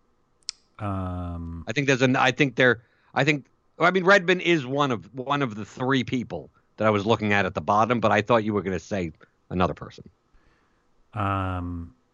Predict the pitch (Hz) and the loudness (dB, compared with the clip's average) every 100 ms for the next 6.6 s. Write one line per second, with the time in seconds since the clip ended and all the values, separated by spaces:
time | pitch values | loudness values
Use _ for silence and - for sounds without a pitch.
0 | _ _ _ _ _ _ _ _ _ _ | _ _ _ _ _ _ _ _ _ _
1 | - 98 98 139 185 - - _ _ _ | -12 -6 -4 -6 -8 -12 -20 _ _ _
2 | 95 156 127 - 82 76 82 82 82 - | 0 0 0 -12 -14 -12 -14 -14 -12 -10
3 | 95 95 95 92 101 107 101 92 80 - | -8 -4 -4 -6 -8 -4 -4 -4 -10 -16
4 | _ _ _ _ _ _ _ _ - 117 | _ _ _ _ _ _ _ _ -4 0
5 | 123 113 104 113 101 92 87 85 - 92 | 2 2 -2 -2 -4 -4 -6 -10 -10 -10
6 | 80 80 85 82 78 76 | -10 -12 -12 -12 -12 -16